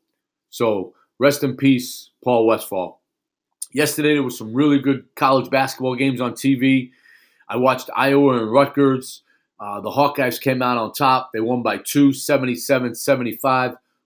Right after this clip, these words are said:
Once again, Luke, Luka Garza leads the way with twenty-five points. Hey, get this. He took eleven shots.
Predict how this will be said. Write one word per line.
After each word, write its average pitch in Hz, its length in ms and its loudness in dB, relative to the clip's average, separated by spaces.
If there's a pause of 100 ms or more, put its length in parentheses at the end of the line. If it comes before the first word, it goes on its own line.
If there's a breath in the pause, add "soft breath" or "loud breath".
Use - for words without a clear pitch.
Once 131 200 0
again, 123 360 0
Luke, 139 260 0 (160)
Luka 151 280 0
Garza 131 380 2
leads 131 280 0
the 120 80 -2
way 123 160 2
with 107 200 -4
twenty-five 127 680 -2
points. 135 560 -2 (500)
Hey, 151 140 0
get - 240 2
this. - 460 0 (580)
He 175 100 -6
took 180 240 -2
eleven 139 420 0
shots. - 720 -6